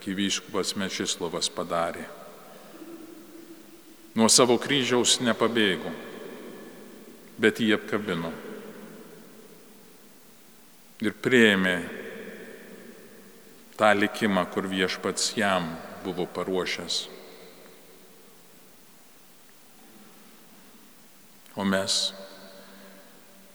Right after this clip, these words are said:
prisiminėme juos visus savo maldoje,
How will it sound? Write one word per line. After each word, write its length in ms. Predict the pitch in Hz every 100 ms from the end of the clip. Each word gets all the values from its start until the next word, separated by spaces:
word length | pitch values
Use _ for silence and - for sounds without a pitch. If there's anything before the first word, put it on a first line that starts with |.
| - - -
prisiminėme 640 | - 120 - 139 135 127 123 120 120
juos 400 | 139 107 - -
visus 520 | 113 113 - 127 -
savo 240 | 123 117 110
maldoje, 600 | 107 107 101 110 110